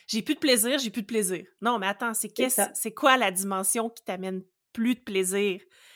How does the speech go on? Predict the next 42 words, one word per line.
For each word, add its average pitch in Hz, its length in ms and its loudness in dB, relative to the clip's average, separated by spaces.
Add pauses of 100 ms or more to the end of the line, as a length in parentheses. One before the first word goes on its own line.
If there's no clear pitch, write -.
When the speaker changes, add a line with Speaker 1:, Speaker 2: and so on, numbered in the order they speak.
(160)
Speaker 2:
C'est 196 100 0
ça, 208 180 6
Speaker 1:
Puis 208 180 6
Speaker 2:
c'est 226 100 4
Speaker 1:
que-, - 40 4
Speaker 2:
sortir 262 480 8
du 202 180 6
tout - 140 2
au 233 120 10
rien. 196 300 4 (100)
C'est 196 80 6
exactement 214 520 6
Speaker 1:
Oui, 302 260 4
Speaker 2:
ça. - 120 -2 (200)
Speaker 1:
c'est - 200 -2
Speaker 2:
Complètement 214 200 6
Speaker 1:
ça. 262 120 6
Donc, 180 100 4
Speaker 2:
d'accord. 185 220 0 (480)
Speaker 1:
de 202 160 0
dire, 233 240 0 (100)
c'est 233 160 -2
quoi 277 160 0
l'élément 220 440 0
qui - 200 -14
fait 240 180 -4
que 220 80 -10
j'ai 202 100 -4
plus 220 100 -12
de 214 60 -14
plaisir, 202 460 -2
puis 214 140 -10
qu'est-ce 226 200 -6
que 214 100 -6
je - 100 -10
peux 202 120 -8
faire 214 220 0
pour 202 140 -14
changer 190 340 -6
cet 190 240 -8
élément-là 185 560 -4
aussi, 220 400 -4